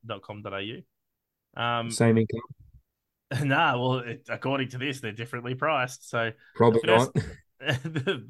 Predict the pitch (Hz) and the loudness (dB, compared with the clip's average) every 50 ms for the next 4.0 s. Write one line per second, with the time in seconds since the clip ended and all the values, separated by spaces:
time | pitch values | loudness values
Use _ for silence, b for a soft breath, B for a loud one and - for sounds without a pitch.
0 | 127 - - 156 139 123 127 127 127 - 135 135 147 156 151 - - - 123 120 | -16 -8 -4 -2 -2 -2 -2 -6 -6 -4 -4 -4 -4 -6 -8 -10 -8 -6 -4 -4
1 | 117 113 - _ _ _ _ _ _ _ _ _ _ _ _ _ _ _ 160 165 | -4 -6 -8 _ _ _ _ _ _ _ _ _ _ _ _ _ _ _ -2 -2
2 | 165 165 156 147 - 147 139 139 135 135 123 - 120 127 127 120 127 123 113 - | -2 -2 -4 -4 -4 -2 -2 0 0 0 -2 -2 -2 -2 -2 -2 -4 -8 -10 -6
3 | - 127 120 120 120 120 - 117 107 101 104 110 110 110 110 110 107 107 - | -4 -2 0 0 -2 -2 -4 -8 -12 -8 -8 -6 -6 -4 -4 -4 -6 -6 -8